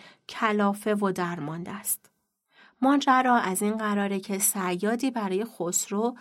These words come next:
یه ماهی بزرگ هدیه میاره. خسرو بهش دستمزدی قابل توجه می‌ده، ولی شیرین بهش اعتراض می‌کنه و خسرو تصمیم می‌گیره با حیله‌ای که از شیرین یاد گرفته،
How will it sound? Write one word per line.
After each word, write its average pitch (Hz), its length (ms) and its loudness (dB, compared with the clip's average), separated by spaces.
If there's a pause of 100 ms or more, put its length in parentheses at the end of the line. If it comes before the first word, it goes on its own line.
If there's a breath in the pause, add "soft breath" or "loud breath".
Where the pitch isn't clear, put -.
(240 loud breath)
یه 285 200 2
ماهی 214 600 2
بزرگ 190 720 -4
هدیه 156 440 -4
میاره. 185 380 -14 (360)
خسرو 247 320 4
بهش 330 360 2
دستمزدی 226 800 2
قابل 175 420 0
توجه 170 640 -2
می‌ده، 175 300 -10 (480 loud breath)
ولی 196 240 2
شیرین 208 540 2
بهش 233 320 0
اعتراض 180 580 -2
می‌کنه 247 380 -2
و 240 240 0 (400 loud breath)
خسرو 196 300 2
تصمیم 196 560 -2
می‌گیره 277 460 -2 (280 loud breath)
با 196 100 -2
حیله‌ای 196 640 -2
که 226 160 -10
از - 300 -4
شیرین 185 340 -2
یاد 180 220 -4
گرفته، 202 640 -4